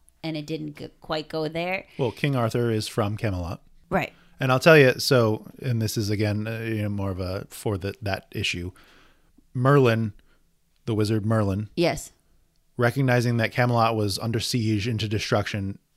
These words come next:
Speaker 2: removed Camelot and placed it in Otherworld.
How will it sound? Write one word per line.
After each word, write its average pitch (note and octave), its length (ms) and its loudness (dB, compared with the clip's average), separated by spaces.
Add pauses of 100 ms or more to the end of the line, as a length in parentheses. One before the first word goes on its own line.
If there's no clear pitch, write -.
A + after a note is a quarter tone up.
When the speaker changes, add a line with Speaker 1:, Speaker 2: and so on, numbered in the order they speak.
(180)
Speaker 2:
removed A#2 600 4
Camelot G2+ 600 -2
and G2+ 200 -6
placed - 360 -2
it - 100 -10
in F#2+ 300 -6 (520)
Otherworld. E2 560 -6